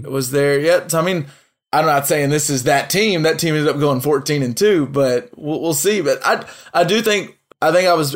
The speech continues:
Speaker 2: after the three and oh start, I was hesitant on if the forty-niners were for real, for real.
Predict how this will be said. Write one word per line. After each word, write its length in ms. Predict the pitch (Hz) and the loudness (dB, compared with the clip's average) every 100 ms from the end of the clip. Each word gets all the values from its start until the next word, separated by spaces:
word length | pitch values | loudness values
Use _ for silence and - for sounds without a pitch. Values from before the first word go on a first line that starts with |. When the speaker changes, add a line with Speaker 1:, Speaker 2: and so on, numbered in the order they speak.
| - | 0
Speaker 2:
after 420 | 151 170 175 170 | 0 0 -2 -2
the 160 | 147 147 | -4 -4
three 200 | 160 165 | -4 -2
and 80 | 156 | -2
oh 80 | |
start, 260 | 143 156 147 | -2 0 2
I 40 | 135 | 0
was 140 | 123 | 0
hesitant 480 | 147 147 143 151 143 | -2 -2 -4 -6 -4
on 180 | 131 127 | -4 -4
if 120 | 127 | -6
the 80 | 123 | -6
forty-niners 560 | 143 135 127 127 120 | -4 -2 -2 -4 -4
were 120 | 123 | -6
for 180 | 113 117 | -4 -4
real, 180 | 120 156 | -2 -2
for 200 | 151 165 | 0 0
real. 240 | 165 165 | 2 0